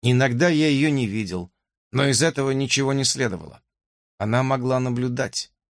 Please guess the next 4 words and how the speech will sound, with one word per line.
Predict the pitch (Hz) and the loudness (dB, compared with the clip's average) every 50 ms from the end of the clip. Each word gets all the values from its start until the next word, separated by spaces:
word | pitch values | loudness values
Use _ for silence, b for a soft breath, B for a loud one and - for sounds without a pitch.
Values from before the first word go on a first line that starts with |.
| _ _ _ _ _ _ _ _ _ | _ _ _ _ _ _ _ _ _
Просто | - 135 131 - - 147 | -2 0 0 2 0 2
мне | 147 147 151 151 | 2 2 2 2
интересно, | 151 139 - 156 170 185 156 107 - - 85 | 0 0 0 2 2 2 0 0 -4 -8 -10
почему?" | - - 101 92 - - 117 120 135 165 165 92 | -12 -10 -4 -2 0 0 0 -2 -4 -4 -6 -8